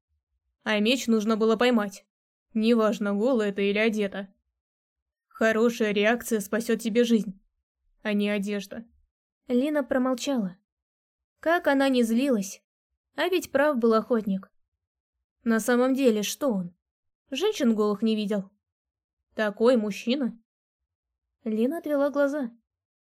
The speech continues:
«Интересно, почему он одинок?» промелькнула мысль.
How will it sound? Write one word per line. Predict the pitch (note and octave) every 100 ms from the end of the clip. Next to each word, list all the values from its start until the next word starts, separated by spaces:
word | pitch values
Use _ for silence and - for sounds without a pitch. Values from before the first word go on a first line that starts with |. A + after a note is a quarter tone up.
| _ _ _ _
«Интересно, | B3+ B3+ E4 D4+ G#3+ G3+ F3+ - _ _ _ _ _
почему | A#3 A#3 A#3 A#3
он | D4
одинок?» | E4+ F4+ E4 G3+ - _ _ _ _ _ -
промелькнула | A3+ A3 A3+ A#3 A#3 B3+
мысль. | B3+ A#3 F#3+